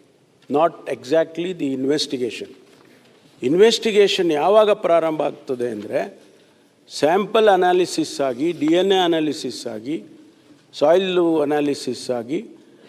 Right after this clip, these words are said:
ಅಲ್ಲಿ ಬರುವಂಥ ರಿಸಲ್ಟಿನ ಆಧಾರದ ಮೇಲೆ ಇನ್ವೆಸ್ಟಿಗೇಷನನ್ನು ಪ್ರಾರಂಭ ಮಾಡ್ತಾರೆ. ಈ ಮಧ್ಯೆ ಅವನು ಮೊದಲೇ ಒಂದು, ಆ,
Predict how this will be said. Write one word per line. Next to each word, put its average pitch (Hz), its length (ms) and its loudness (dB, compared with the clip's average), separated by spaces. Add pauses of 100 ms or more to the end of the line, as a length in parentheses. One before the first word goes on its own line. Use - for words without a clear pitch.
(160)
ಅಲ್ಲಿ 220 320 2
ಬರುವಂಥ 185 560 2
ರಿಸಲ್ಟಿನ 165 640 0
ಆಧಾರದ 151 540 2
ಮೇಲೆ 139 440 0
ಇನ್ವೆಸ್ಟಿಗೇಷನನ್ನು 131 1000 -4
ಪ್ರಾರಂಭ 117 500 -6
ಮಾಡ್ತಾರೆ. - 540 -12 (1400)
ಈ 120 100 -4
ಮಧ್ಯೆ 175 320 4
ಅವನು 190 540 6 (540)
ಮೊದಲೇ 170 360 6
ಒಂದು, 175 580 6 (840)
ಆ, - 80 0